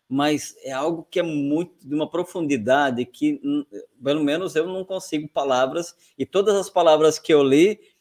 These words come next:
ainda, ainda, sabe, ainda, ainda falta pra realmente definir. Agora, quando eu interna-, ou seja, eu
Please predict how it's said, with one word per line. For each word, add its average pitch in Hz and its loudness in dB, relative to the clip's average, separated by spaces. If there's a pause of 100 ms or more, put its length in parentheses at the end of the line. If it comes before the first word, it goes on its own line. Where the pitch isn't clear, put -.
(180)
ainda, 160 -6
ainda, 151 -4
sabe, 156 0
ainda, 170 0
ainda 151 -4
falta 185 -2 (180)
pra 180 -4
realmente 165 -8
definir. 160 -6 (260)
Agora, 127 2
quando 156 2
eu 156 6
interna-, 139 -4
ou 117 -12
seja, 120 -4
eu 110 -4